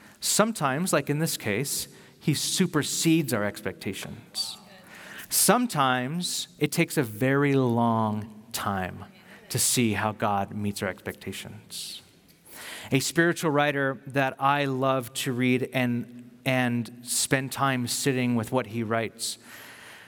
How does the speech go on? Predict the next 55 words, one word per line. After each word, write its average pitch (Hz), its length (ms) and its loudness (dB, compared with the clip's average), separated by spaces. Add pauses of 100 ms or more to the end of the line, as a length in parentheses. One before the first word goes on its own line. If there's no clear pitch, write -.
(460)
has 160 440 2
this, - 440 -4
this 127 220 2
sentence 139 600 2
that 147 100 4
I 175 140 2
almost 196 420 -2
hesitate 147 520 0
to 117 80 -6
say. 127 160 2
I 123 40 2
don't 143 80 0
think 147 140 -2
I've 120 100 0
said 123 140 0
it 117 80 -2
here 104 280 0
yet, 104 280 0 (1120)
because 135 220 4
you 147 40 0
could 156 120 2
take 151 160 4
it 123 100 -8
wrongly. 123 460 0
I 131 100 4
did 139 160 -4
at 131 140 -2
first 120 340 -2
until 120 220 0
I - 20 0
spent 113 260 -4
time 113 200 0
meditating 104 440 -2
on 92 140 -4
it. 101 140 -4 (800)
And 120 120 2
he 156 120 4
writes, 135 480 0 (260)
and 139 80 4
it's 131 140 -4
Ronald 139 240 4
Rolheiser. 110 300 2
Of 110 120 -2
course, 120 220 0
you've 123 120 -2
heard 117 140 0
me 113 60 -2
talking 110 260 -2
about 101 120 0
him 107 120 -2
a - 20 -6
ton, 95 300 -6
whatever. 90 380 -4 (640)
He 139 100 0
says, 117 500 0